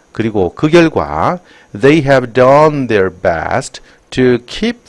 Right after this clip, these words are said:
their bodies clean of them. 여기서 주의하-, 주의하셔야 될 거. Keep a clean of B. A를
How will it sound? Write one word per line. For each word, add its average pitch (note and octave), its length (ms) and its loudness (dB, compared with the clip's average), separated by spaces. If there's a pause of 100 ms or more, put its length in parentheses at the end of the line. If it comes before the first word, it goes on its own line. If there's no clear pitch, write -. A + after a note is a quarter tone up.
their A#2+ 320 2
bodies G#2+ 600 0 (100)
clean C3 500 -4
of F#2 220 -6
them. F2+ 480 -2 (120)
여기서 A2 480 -8
주의하-, G2+ 400 -4
주의하셔야 G#2+ 400 -6
될 F#2+ 140 -10
거. F#2+ 320 -6 (500)
Keep F#3 420 -2
a D3+ 240 0
clean G3 680 -2
of B2+ 380 0
B. C3 520 -4 (480)
A를 E3+ 720 4